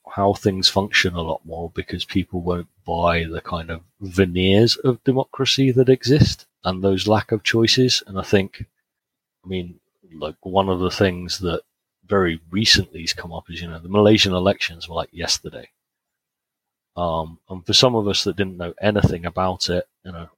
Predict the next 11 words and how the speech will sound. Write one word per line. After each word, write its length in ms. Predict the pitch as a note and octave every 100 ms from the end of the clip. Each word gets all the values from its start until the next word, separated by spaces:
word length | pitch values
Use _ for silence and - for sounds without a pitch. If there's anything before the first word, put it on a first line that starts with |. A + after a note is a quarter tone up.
| _ _
we 120 | A2
had 160 | B2 C3
no 300 | C3 B2+ B2+
idea 340 | A#2+ B2 A#2+
how 200 | - A#2
much 500 | A#2 G#2 - - - - _ _ _ _
undemocratic 1400 | A#2+ C3+ B2+ A#2+ A#2 A#2 - - G#2+ G2 G#2 G2+ - - _ _ _ _ _ _ _ _ _
pre-election 1800 | - - A#2+ B2 A#2+ A2+ G#2+ G#2 A2 - - - - G#2+ G#2 G2 G2+ G2+
horse 520 | - - A#2+ A#2 -
trading 1000 | - - - G#2 G#2 G2 G2 F#2+ G2 G2 -
and 560 | F2+ F2+ E2+ F2 E2